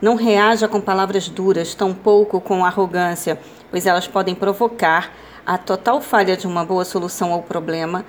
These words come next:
além de atitudes ainda mais iradas e vingativas. A ira foi a causa de Moisés não ter entrado na Terra Prometida.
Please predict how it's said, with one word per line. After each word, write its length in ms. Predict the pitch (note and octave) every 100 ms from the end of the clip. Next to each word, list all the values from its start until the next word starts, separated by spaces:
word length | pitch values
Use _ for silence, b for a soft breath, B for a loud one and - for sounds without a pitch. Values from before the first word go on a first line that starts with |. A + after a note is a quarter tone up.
| B B
além 240 | - G3+ G#3+
de 120 | G#3
atitudes 500 | G3 G3+ G#3 G3 F#3+
ainda 240 | F#3+ F#3+
mais 300 | F3+ F3+ G#3
iradas 480 | G3 F3+ F#3+ F#3 F3+
e 80 | F#3
vingativas. 880 | F3+ F3 F3+ - F3 D#3 E3 - - - - - B B B
A 160 | - G3
ira 320 | G3 A#3 A3
foi 220 | G#3 G3
a 60 | F#3+
causa 320 | F#3+ F3+ F#3
de 100 | F#3
Moisés 420 | F#3+ F#3 F#3 F3+ F#3+
não 160 | F3+
ter 200 | F3+ F#3+
entrado 520 | F3+ F3 F3 F#3 F#3+
na 120 | F#3 F3+
Terra 240 | F3+ F3
Prometida. 800 | G3+ F#3+ C#3 - G3+ E3 D#3 E3